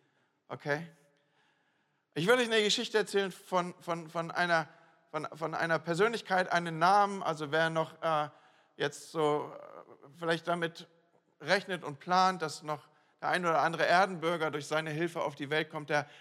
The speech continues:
der wird jetzt hier gleich einen Namen hören, der ein Alleinstellungsmerkmal im Kindergarten haben wird.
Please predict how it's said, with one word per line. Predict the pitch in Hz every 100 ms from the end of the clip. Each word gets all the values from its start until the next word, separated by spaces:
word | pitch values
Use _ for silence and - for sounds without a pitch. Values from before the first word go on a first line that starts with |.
| -
der | 147 143
wird | 196
jetzt | 185
hier | 170
gleich | 156 156
einen | 156 147
Namen | 156 175 165
hören, | 160 165
der | 156 151
ein | 151
Alleinstellungsmerkmal | - 151 170 175 - 151 143 139 131 135 127 117
im | 127
Kindergarten | 139 127 110 101 101
haben | 101 90 95
wird. | - _